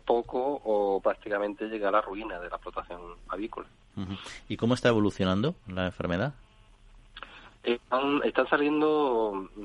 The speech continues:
Speaker 1: casos positivos, mm, no con mucha celeridad, pero claro, eh, se están sumando a los que ya existen. <clears throat> Cada vez que hay un foco, eh, seguimos manteniendo los anteriores, con lo que el mapa cada vez se está haciendo más, más grande.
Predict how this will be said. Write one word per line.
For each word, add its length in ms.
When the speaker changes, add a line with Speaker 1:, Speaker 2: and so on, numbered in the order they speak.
Speaker 1:
casos 600
positivos, 600
mm, 880
no 880
con 160
mucha 680
celeridad, 520
pero 160
claro, 380
eh, 280
se 60
están 260
sumando 520
a 40
los 120
que 160
ya 120
existen. 760
<clears throat> 40
Cada 140
vez 120
que 80
hay 100
un 120
foco, 460
eh, 360
seguimos 300
manteniendo 580
los 180
anteriores, 580
con 200
lo 80
que 300
el 180
mapa 360
cada 220
vez 100
se 60
está 120
haciendo 280
más, 600
más 180
grande. 340